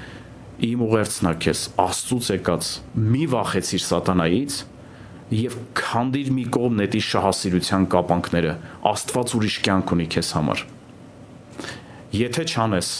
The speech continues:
դու մնալու ես քո մեղքերի մեջ, դու մնալու ես կապանքների մեջ, Եվ իրականում գալու է ժամանակը, որ այլևս էլ սատանան չի լինելու,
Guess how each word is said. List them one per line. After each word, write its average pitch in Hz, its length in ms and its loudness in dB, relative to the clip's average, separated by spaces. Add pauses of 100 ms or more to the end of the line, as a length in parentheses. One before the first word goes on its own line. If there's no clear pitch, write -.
(540)
դու 113 200 0
մնալու 110 400 2
ես 123 140 -4
քո 110 160 0
մեղքերի 95 480 2
մեջ, 90 240 2 (400)
դու 113 180 0
մնալու 131 440 0
ես 131 120 -6
կապանքների 92 680 2
մեջ, 107 280 2 (580)
Եվ 120 300 0 (180)
իրականում 131 600 0 (200)
գալու 110 400 2
է 147 80 -2
ժամանակը, 104 720 4 (640)
որ 113 180 4
այլևս 135 480 0
էլ 98 80 0
սատանան 110 640 2
չի 127 140 0
լինելու, 113 400 2